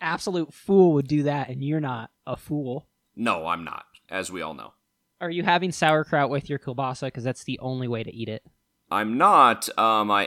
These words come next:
Speaker 2: am, though,
Speaker 1: Boo.
Speaker 2: enjoying, uh, what I feel like is a delicious way to eat it, steamed, uh,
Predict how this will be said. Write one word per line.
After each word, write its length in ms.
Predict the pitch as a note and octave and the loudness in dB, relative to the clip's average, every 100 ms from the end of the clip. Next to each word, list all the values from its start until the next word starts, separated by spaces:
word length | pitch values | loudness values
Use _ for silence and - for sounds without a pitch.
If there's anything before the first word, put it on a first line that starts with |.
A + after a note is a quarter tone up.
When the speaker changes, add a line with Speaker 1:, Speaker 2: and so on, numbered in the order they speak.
| - | 0
Speaker 2:
am, 440 | D3 G3+ F#3+ D3 | -2 -2 -4 -4
though, 580 | A#2+ A2+ G#2+ G#2 G2+ G2+ | 2 4 4 2 2 4
Speaker 1:
Boo. 160 | B2+ B2 | 6 6
Speaker 2:
enjoying, 1000 | A#2+ A2+ G#2 G#2 G#2 G2+ G2 F#2+ F#2+ F2 - _ _ _ _ G2+ | 6 2 0 -2 -2 -2 -4 -6 -10 -12 -18 _ _ _ _ 0
uh, 360 | G2 F#2+ F2+ | 2 2 -2
what 120 | F2 A2+ | 0 2
I 200 | B2+ B2+ | 2 0
feel 420 | - A2 G2+ G2 | -4 -2 0 0
like 200 | F#2+ F2 | -2 -4
is 160 | F#2+ F#2+ | -8 -6
a 140 | F2+ | -8
delicious 440 | D#2+ F2+ F#2 F2+ F#2+ | -8 -8 -8 -10 -8
way 120 | F#2 | -6
to 60 | |
eat 180 | D#2 F2 | -6 -6
it, 180 | E2+ - | -8 -8
steamed, 760 | - - B2 C3+ C3+ C3+ - - _ _ _ _ _ _ _ | -8 -6 -6 -6 -8 -10 -14 -20 _ _ _ _ _ _ _
uh, 460 | G2+ F#2 F2 F2 | -2 0 -2 -4